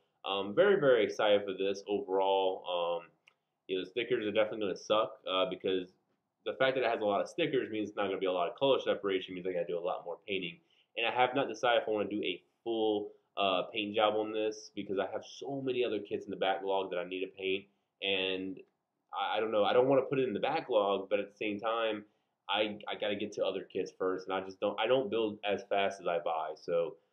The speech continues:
hopefully this comes out at the end of the month. I don't think so. I think it's gonna come out in the third weekend, uh, of the month,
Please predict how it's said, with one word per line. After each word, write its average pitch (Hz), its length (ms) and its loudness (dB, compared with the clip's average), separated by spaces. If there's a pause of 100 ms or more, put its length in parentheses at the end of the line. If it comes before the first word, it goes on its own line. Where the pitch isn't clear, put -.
(160)
hopefully 190 380 10
this 147 100 2
comes 143 240 4
out 135 120 10
at - 60 0
the 110 120 0
end 131 100 2
of 135 60 2
the 135 80 4
month. 135 280 4
I 104 60 -2
don't 104 160 0
think 117 160 -6
so. 123 180 2
I 110 40 0
think 104 100 2
it's 98 80 -2
gonna 101 160 -4
come 104 100 -2
out 98 120 0
in 92 60 -4
the 87 60 -12 (140)
third 101 400 2
weekend, 123 500 -2 (360)
uh, 107 280 4
of 110 80 2
the 117 80 -6
month, 123 300 2